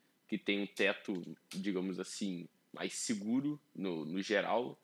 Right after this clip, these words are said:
que era o Sam Darnold. Só que eles acabaram arriscando com o Baker Mayfield. Eu gostei da escolha do, do Browns. E continuando no draft, né,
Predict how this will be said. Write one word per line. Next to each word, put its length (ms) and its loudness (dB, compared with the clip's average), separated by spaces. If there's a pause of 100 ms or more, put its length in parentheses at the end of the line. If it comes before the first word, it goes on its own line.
(280)
que 80 4
era 100 6
o 40 0
Sam 260 2
Darnold. 440 2
Só 140 -2
que 100 -2
eles 80 0
acabaram 360 2
arriscando 640 0
com 180 -6
o 20 -2
Baker 280 0
Mayfield. 500 -2
Eu 100 2
gostei 400 2
da 100 4
escolha 500 0
do, 260 -2
do 140 -4
Browns. 520 0 (640)
E 140 6
continuando 560 4
no 140 4
draft, 560 6
né, 240 2